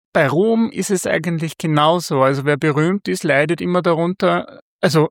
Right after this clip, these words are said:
wenn er, wenn das seine höchste Priorität ist, leidet immer darunter, dass er nicht noch berühmter ist, dass ihn X oder Y nicht erkennt, dass er in ein Lokal gekommen ist und keiner hat ihn angesprochen,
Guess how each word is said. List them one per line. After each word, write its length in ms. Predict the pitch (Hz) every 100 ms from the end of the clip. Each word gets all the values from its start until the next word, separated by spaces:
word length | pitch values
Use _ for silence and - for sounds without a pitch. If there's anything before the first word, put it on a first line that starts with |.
| -
wenn 180 | 175 165
er, 100 | -
wenn 180 | 175 151
das 180 | 165 -
seine 200 | 165 147
höchste 320 | 175 - 165
Priorität 540 | 160 151 143 127 160 208
ist, 100 | 185
leidet 320 | 135 143 175
immer 180 | 156 156
darunter, 420 | 160 165 170 170
dass 220 | 156 139
er 60 | 151
nicht 240 | 160 -
noch 180 | 156 -
berühmter 640 | - 135 131 131 - 147
ist, 340 | 135 131 -
dass 160 | 147 127
ihn 140 | 156
X 280 | - 170 -
oder 160 | 165 170
Y 460 | 170 - 185 156
nicht 240 | 143 185 -
erkennt, 600 | 147 151 - 120 123 123
dass 220 | 147 147
er 80 | 170
in 100 | 147
ein 120 | 147
Lokal 420 | 147 151 139 131 156
gekommen 540 | 180 - 147 160 160
ist 260 | - 165 160
und 180 | 143
keiner 380 | - 147 180 156
hat 100 | 139
ihn 120 | 151 139
angesprochen, 760 | 135 143 156 - - 98 113